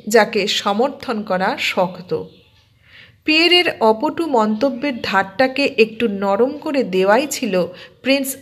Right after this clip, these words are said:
আন্দ্রুর আসল উদ্দেশ্য। উঠে দাঁড়িয়ে সে স্ত্রীকে ইঙ্গিতে জানালো, যাবার সময়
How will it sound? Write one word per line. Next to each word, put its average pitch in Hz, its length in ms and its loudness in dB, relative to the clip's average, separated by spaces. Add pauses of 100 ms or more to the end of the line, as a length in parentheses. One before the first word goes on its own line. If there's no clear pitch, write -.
আন্দ্রুর 226 720 2
আসল 208 440 0
উদ্দেশ্য। 165 600 -2 (500)
উঠে 277 400 0
দাঁড়িয়ে 254 600 0 (200)
সে 220 260 6
স্ত্রীকে 269 640 -2
ইঙ্গিতে 247 500 -2
জানালো, 202 680 0 (380)
যাবার 202 420 2
সময় 202 460 -2